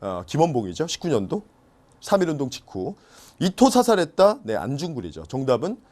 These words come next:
사 번 되겠습니다. 한인애국단에, 아, 참가했다라는 거. 자, 그다음에 십 번.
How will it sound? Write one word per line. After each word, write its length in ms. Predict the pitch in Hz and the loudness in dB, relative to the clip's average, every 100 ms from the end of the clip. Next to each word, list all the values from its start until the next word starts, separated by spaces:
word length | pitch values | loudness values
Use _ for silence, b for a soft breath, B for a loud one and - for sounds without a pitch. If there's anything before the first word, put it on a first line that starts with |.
| b | b
사 220 | - 123 | -2 4
번 140 | 143 131 | 4 4
되겠습니다. 480 | 92 - 76 78 - b b | -4 -12 -12 -14 -14 b b
한인애국단에, 880 | 233 240 214 135 135 117 139 262 - - - | 4 4 2 0 -2 -2 0 -2 -6 -20 -14
아, 220 | 95 90 | -10 -10
참가했다라는 800 | - 226 220 160 113 135 90 78 | -6 -2 2 2 0 -6 -6 -10
거. 100 | 73 - _ _ _ _ _ - - - - _ _ _ _ _ _ _ _ b b b b b b b b _ - | -18 -20 _ _ _ _ _ -20 -20 -20 -20 _ _ _ _ _ _ _ _ b b b b b b b b _ -2
자, 260 | - 185 175 | 6 8 8
그다음에 200 | 175 170 | 4 2
십 200 | - - | 0 2
번. 380 | 196 165 226 | 4 4 0